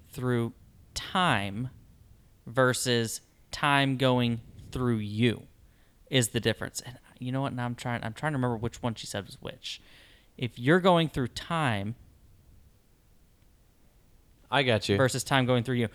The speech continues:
Speaker 2: Yeah.
Speaker 1: But I can't remember which one did she say.
Speaker 2: I don't know.
Speaker 1: Which one
Speaker 2: I
Speaker 1: would,
Speaker 2: didn't see
Speaker 1: would,
Speaker 2: it.
Speaker 1: would be attributed to which one? I think she said, is, I'm pretty sure she said, if you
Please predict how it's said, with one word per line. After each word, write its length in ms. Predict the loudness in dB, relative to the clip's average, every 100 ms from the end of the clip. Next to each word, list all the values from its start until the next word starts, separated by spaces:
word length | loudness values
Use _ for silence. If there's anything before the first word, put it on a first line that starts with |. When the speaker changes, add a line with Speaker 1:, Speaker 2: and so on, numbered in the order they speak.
| 0
Speaker 2:
Yeah. 120 | 6
Speaker 1:
But 60 | 6
I 40 |
can't 220 | 6 0
remember 180 | 2 4
which 180 | 2 2
one 100 | 0
did 100 | 0
she 100 | -2
say. 500 | 2 4 4 2 -4 _ -12
Speaker 2:
I 120 | -4
don't 120 | -2 -2
know. 140 | -4 -8 -14
Speaker 1:
Which 160 | -8
one 100 | -4
Speaker 2:
I 20 |
Speaker 1:
would, 80 | -2
Speaker 2:
didn't 180 | -2 -2
see 40 | -2
Speaker 1:
would, 80 |
Speaker 2:
it. 80 | 0
Speaker 1:
would 140 | -2 -2
be 300 | -4 -4 -8 -14
attributed 440 | -4 -2 -2 -4 -4
to 80 |
which 140 | -4 -2
one? 160 | -4 -4 _ -20 -20 -20 -20 _ -20 -20 _ _ _ _ -20 -20 -20 _ 4
I 100 | 6
think 200 | 6 4
she 120 | 4
said, 340 | 8 8 8 4
is, 240 | 0 0
I'm 160 | 0 2
pretty 140 | 2
sure 180 | 4 2
she 100 | 2
said, 220 | 2 0
if 140 | 0 -4
you 580 | -4 0 4 6 4